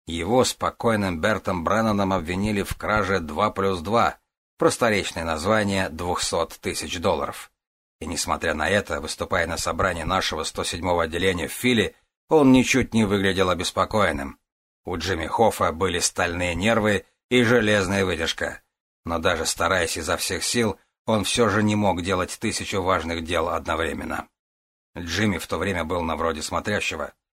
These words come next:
Он был вовлечен в разборки с бунтарями по всей стране.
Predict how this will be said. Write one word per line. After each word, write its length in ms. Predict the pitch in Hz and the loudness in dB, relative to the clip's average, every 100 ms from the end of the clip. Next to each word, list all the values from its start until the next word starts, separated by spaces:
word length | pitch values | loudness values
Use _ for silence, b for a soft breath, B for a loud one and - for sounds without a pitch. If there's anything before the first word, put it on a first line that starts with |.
| _ _ _ _ | _ _ _ _
Он 220 | 117 117 | 2 4
был 220 | 101 143 107 | 6 4 4
вовлечен 500 | 107 107 98 135 107 | 2 2 2 2 4
в 60 | |
разборки 480 | 101 85 98 117 104 | 2 2 2 2 0
с 100 | 95 | -4
бунтарями 560 | 90 101 92 104 107 98 | -2 0 2 2 2 0
по 140 | 95 | 0
всей 200 | - 90 | -2 -4
стране. 480 | - 85 78 - | -4 -4 -4 -6